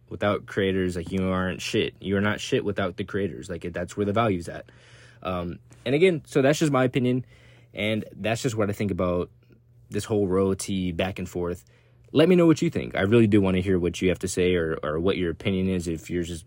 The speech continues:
different than mine, I really wanna hear. I really wanna hear what it's about. Like, just, just what, what, what's your take on it, right? Um,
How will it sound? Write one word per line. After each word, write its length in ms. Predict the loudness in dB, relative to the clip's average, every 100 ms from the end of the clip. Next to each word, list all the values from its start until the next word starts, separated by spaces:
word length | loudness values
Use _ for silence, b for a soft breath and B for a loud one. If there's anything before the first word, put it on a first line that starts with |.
| 2
different 260 | 2 2 0
than 120 | 0
mine, 240 | 0 -2 -4
I 60 | -4
really 300 | 0 2 2
wanna 180 | 0 -2
hear. 240 | -4 -6 _ -10 -2
I 40 |
really 160 | 2 2
wanna 160 | 2
hear 100 | 0
what 140 | -2 -4
it's 120 | -6
about. 320 | 0 2 2
Like, 120 | 0
just, 220 | -6 -10 -14 -12
just 140 | -2
what, 180 | 0 2
what, 200 | 4 2 4
what's 180 | 0 2
your 80 |
take 240 | 0 0 -2
on 100 | -10
it, 140 | -14 -10
right? 260 | -4 -4 -6 b b b b b b
Um, 400 | -4 -2 -4 -6